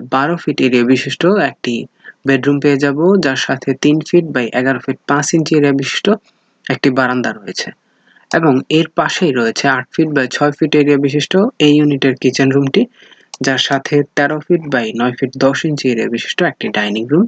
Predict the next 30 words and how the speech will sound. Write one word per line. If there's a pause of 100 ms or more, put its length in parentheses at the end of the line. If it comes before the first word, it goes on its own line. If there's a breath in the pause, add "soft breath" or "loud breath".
(140)
আমরা (100)
ব্যবহার
করেছি। (420)
এখানে (360)
এর
বিপরীত (100)
পাশে (100)
রয়েছে (460 soft breath)
একটি
মাস্টার
বেডরুম, (300)
যা
কিনা (140)
এই
ইউনিটের
একমাত্র (100)
মাস্টার
বেডরুম। (540 loud breath)
দশ (100)
ফিট (100)
by (160)
বারো
ফিট (100)
এরিয়া
বিশিষ্ট (340)
জায়গা (100)
নিয়ে (180)
এই
রুমটি (440)
তৈরি